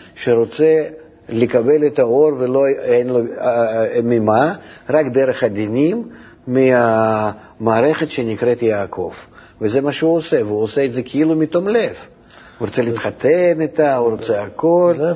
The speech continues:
Speaker 2: פה כבר
Speaker 1: כן.
Speaker 2: חלוקים, כמו
Speaker 1: ואז
Speaker 2: שהתורה
Speaker 1: כל
Speaker 2: מס-
Speaker 1: הבנים דיעקב, כל התכונות שלו המתוקנות, אומרים, איך יכול להיות שהרצון הזה לא מתוקן? יכול להיות ש-, ש-,
Speaker 2: בוא נסביר לצופים את הסיפור, שלא
Speaker 1: כן,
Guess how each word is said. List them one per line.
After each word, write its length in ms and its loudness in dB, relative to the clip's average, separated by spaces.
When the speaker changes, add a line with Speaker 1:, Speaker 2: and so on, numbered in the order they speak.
Speaker 2:
פה 160 0
כבר 220 2
Speaker 1:
כן. 140 2
Speaker 2:
חלוקים, 420 0
כמו 100 4
Speaker 1:
ואז 460 2
Speaker 2:
שהתורה 240 4
Speaker 1:
כל 80 4
Speaker 2:
מס- 80 -2
Speaker 1:
הבנים 300 2
דיעקב, 800 0
כל 280 2
התכונות 1120 0
שלו 400 2
המתוקנות, 960 0
אומרים, 380 4
איך 240 0
יכול 320 0
להיות 360 0
שהרצון 520 -2
הזה 320 0
לא 160 0
מתוקן? 580 -4
יכול 320 -2
להיות 400 0
ש-, 140 -8
ש-, 200 -4
Speaker 2:
בוא 120 0
נסביר 340 2
לצופים 520 0
את 120 -6
הסיפור, 540 -2
שלא 380 -4
Speaker 1:
כן, 60 4